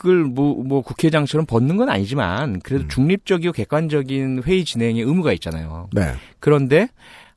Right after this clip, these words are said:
Speaker 1: 어, 자유한국당이 좀 당에서 그 추진하는, 어, 정부 공격이라든지
Speaker 2: 네. 음.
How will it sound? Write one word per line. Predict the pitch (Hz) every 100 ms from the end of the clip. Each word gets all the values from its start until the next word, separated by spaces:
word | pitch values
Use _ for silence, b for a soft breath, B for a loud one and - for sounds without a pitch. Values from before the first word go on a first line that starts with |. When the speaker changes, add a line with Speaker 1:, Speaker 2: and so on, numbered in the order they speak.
| _
Speaker 1:
어, | 117 113 113 113 110
자유한국당이 | 107 120 160 196 226 202 _ 165 151 143 139 135 131 127 151 175 196 220 _ _ _ _ _ _
좀 | - 147 139 127 -
당에서 | - 120 151 170 170 165 156 143 135 143 139 131 117 _ _ _ - _ _ _ _
그 | _ 131 123 120 120
추진하는, | - 190 226 226 170 87 - _ _ - -
어, | 113 104 104
정부 | 123 127
공격이라든지 | 107 90 82 _ - 117 87 82 87
Speaker 2:
네. |
음. | 123